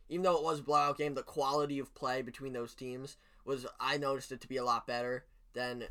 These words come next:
the rest of the week. 'Cause watching the, the Sunday games, there was a lot of missed kicks, a lot of penalties, and the, the Rams-Bills game was very clean. Uh, there was a few turnovers, but, uh, it was a, it was an exciting game.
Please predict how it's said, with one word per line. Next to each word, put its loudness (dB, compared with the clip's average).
the -4
rest 0
of -8
the -4
week. -4
'Cause -16
watching 0
the, -4
the -6
Sunday -2
games, -6
there -6
was -8
a -6
lot 4
of -6
missed -8
kicks, -4
a 2
lot 6
of -8
penalties, -4
and -4
the, -2
the -4
Rams-Bills -2
game -4
was -8
very -2
clean. -10
Uh, 2
there -2
was -2
a -12
few -8
turnovers, -2
but, 2
uh, -2
it -6
was -2
a, -2
it 0
was -4
an -6
exciting -4
game. -6